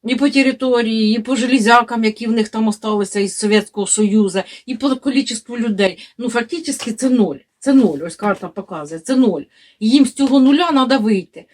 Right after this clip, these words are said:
І, то есть, їм надо сейчас, карта показує, от, зібрати всі сили, вони так думають.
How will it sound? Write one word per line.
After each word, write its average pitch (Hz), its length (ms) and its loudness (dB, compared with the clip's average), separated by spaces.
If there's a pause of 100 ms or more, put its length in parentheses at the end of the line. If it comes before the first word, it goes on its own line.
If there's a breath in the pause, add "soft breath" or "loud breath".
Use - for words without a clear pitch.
(300)
І, 220 80 -6
то 294 100 2
есть, 277 200 2
їм 269 240 4
надо 240 300 2
сейчас, 403 440 -2
карта 285 300 -4
показує, 254 480 0
от, 220 80 -6
зібрати 226 380 0
всі 220 200 -10
сили, 349 300 2
вони 254 300 4
так 185 240 -4
думають. 156 440 -18